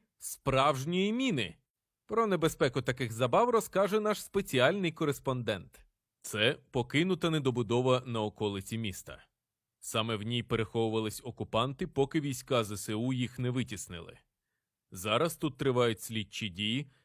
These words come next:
та працюють сапери. Про те, що це не місце для дозвілля, свідчать написи на табличках. Але дехто вирішив знехтувати засторогами.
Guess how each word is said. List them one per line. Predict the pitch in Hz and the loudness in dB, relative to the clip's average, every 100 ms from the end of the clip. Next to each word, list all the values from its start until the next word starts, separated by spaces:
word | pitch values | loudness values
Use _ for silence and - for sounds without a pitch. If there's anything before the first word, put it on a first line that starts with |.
| _ | _
та | 143 | -4
працюють | 127 135 127 117 107 | 0 -2 -2 -6 -6
сапери. | - 113 107 80 67 _ _ _ _ _ _ _ | -4 -4 -4 -8 -12 _ _ _ _ _ _ _
Про | 120 123 | -2 0
те, | - 190 | 4 2
що | - 165 | 2 -2
це | 170 | 0
не | 160 160 | 2 2
місце | 165 147 120 - | 2 0 -2 -6
для | 98 101 | -6 -4
дозвілля, | 95 98 95 107 117 143 - _ | -4 -6 -4 -4 0 -2 -4 _
свідчать | - - 143 160 - 180 123 | -12 -4 -4 -2 -4 -4 -2
написи | 113 113 143 127 147 | 0 0 -2 -4 -2
на | 139 | -2
табличках. | 135 139 135 - - 82 - _ _ _ _ _ | -2 -2 -4 -6 -12 -16 -18 _ _ _ _ _
Але | 110 98 87 | -2 -2 -2
дехто | 82 139 - 85 - _ _ _ | 0 0 -2 -12 -14 _ _ _
вирішив | 113 165 196 - 196 190 | 0 2 2 0 0 0
знехтувати | 165 165 185 143 - - 113 110 113 113 | -4 0 2 2 0 -4 -2 -2 -2 -4
засторогами. | 120 110 - 123 113 82 85 73 | -6 -8 -6 -4 -2 -4 -10 -14